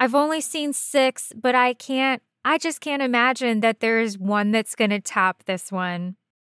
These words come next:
It was just, it was engaging. The main character was endearing.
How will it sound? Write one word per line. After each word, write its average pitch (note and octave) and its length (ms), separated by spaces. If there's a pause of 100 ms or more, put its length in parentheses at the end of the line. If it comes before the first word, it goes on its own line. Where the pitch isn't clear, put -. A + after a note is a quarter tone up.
(160)
It G#3 80
was A#3 240
just, - 400 (340)
it B3 60
was A#3 180
engaging. A#3+ 840 (220)
The G#3+ 60
main A3 240
character A3 440
was G3+ 260
endearing. A3+ 720